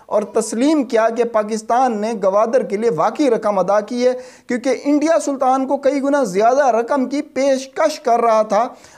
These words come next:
और कई ममालिक से दबाव भी डलवा रहा था। इनके मुताबिक इंडियन हुकूमत कह रही थी कि गवादर की ज़्यादा आबादी हिंदू है, इसलिए गवादर पर इनका हक है। हालांकि उस वक्त गवादर की कुल आबादी बीस हजार थी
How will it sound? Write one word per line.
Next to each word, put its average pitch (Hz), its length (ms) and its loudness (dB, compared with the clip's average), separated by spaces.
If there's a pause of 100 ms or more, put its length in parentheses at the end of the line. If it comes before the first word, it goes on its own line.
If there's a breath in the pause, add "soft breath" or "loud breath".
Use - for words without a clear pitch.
और 294 280 2
कई 294 160 0
ममालिक 240 460 2
से 247 140 -2
दबाव 214 440 2
भी 214 220 0
डलवा 202 380 2
रहा 147 280 0
था। 87 280 -8 (280 soft breath)
इनके 277 260 0
मुताबिक 269 440 0
इंडियन 269 360 0
हुकूमत 254 400 -2
कह 254 200 2
रही 254 180 0
थी 254 120 -6
कि 262 200 -2
गवादर 233 480 2
की 254 160 -6
ज़्यादा 220 380 0
आबादी 208 460 0
हिंदू 208 380 0
है, 254 180 2 (260 loud breath)
इसलिए 262 340 0
गवादर 214 560 2
पर 247 240 0 (180)
इनका 277 360 0 (180)
हक 175 260 -2
है। - 500 -6 (120)
हालांकि 254 500 0
उस 269 400 -2
वक्त 226 380 -2
गवादर 220 500 2
की 247 160 -8
कुल 269 400 0
आबादी 208 500 0 (160)
बीस 262 320 -4
हजार 202 380 2
थी 240 300 -8